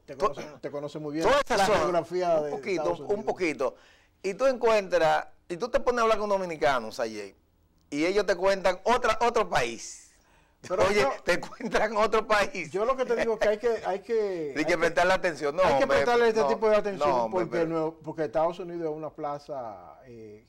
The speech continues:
Speaker 1: que en un determinado momento podría contribuir a,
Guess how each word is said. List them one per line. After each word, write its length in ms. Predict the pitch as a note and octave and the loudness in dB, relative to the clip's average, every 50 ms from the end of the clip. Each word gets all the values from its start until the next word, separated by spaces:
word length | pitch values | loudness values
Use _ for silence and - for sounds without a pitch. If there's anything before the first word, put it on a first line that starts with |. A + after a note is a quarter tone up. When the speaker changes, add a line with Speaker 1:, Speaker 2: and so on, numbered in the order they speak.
| _ _ | _ _
Speaker 1:
que 120 | - C#3 | -12 -12
en 80 | A#2+ B2 | -10 -10
un 140 | B2 C3 C#3 | -12 -8 -8
determinado 580 | D3+ D3+ D3+ C#3+ C#3+ C#3+ C#3 C3+ C#3 C3+ C3+ | -8 -6 -6 -8 -8 -8 -8 -8 -8 -8 -8
momento 400 | C3 B2+ B2 C3 C#3 C#3 D3+ C#3+ | -10 -12 -14 -14 -14 -14 -14 -14
podría 580 | - C3 B2 A2+ A#2 A#2 B2+ C3+ C#3 C3+ A#2+ - _ _ _ _ _ _ _ _ _ _ _ _ | -12 -12 -12 -12 -12 -14 -12 -12 -10 -12 -12 -14 _ _ _ _ _ _ _ _ _ _ _ _
contribuir 720 | - D3 C#3 B2+ D#3 D#3 D3 C#3 C3+ C3+ C3+ C#3 D3 D#3 D#3+ | -14 -14 -12 -10 -8 -8 -6 -6 -6 -6 -6 -6 -4 -4 -4
a, 360 | C#3 B2 A2 G2+ F2 D#2+ - | -4 -4 -6 -10 -12 -16 -20